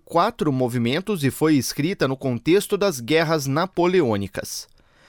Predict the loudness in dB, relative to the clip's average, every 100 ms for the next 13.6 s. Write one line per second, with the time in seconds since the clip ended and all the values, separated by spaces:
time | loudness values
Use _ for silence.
0 | -6 -4 0 0 2 0 2 2 2 2
1 | -2 0 -4 0 2 2 2 2 2 2
2 | -4 -4 -6 -2 0 0 0 -2 0 0
3 | 0 -2 -2 0 2 0 -4 -2 -2 0
4 | 0 2 0 0 -2 0 0 -2 0 -2
5 | 0 0 0 2 2 0 -4 -4 -2 -2
6 | -2 0 -2 -4 -10 -12 _ _ _ _
7 | -4 0 2 2 0 0 0 0 -2 -4
8 | -2 0 0 0 -2 -2 -4 -2 0 2
9 | 2 0 -4 -2 0 0 2 -2 0 -2
10 | 0 -2 0 0 0 -2 -2 -2 -2 -2
11 | -2 -2 -2 0 0 0 -4 -2 -2 0
12 | -2 0 0 0 0 -2 -2 -2 -2 -2
13 | 0 0 0 -2 -12